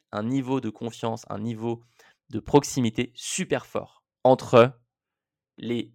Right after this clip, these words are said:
utilisateurs, les propriétaires de ces objets et la marque,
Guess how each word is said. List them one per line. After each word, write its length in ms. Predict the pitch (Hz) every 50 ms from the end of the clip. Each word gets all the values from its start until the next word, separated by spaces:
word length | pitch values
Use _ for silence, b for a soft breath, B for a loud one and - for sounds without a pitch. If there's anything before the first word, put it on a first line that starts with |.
| _ -
utilisateurs, 840 | 110 110 127 - - - 120 110 110 101 - - 110 113 120 131 -
les 120 | - 110 -
propriétaires 840 | - - - 165 156 160 - 156 135 127 123 117 - 120 113 113
de 80 | 110 107
ces 240 | - - 107 98
objets 360 | 101 98 - 104 101 101 - _ _ _ _ _ _ -
et 120 | 117 117
la 120 | 107 101 101
marque, 520 | 101 98 101 113 - - _ - - _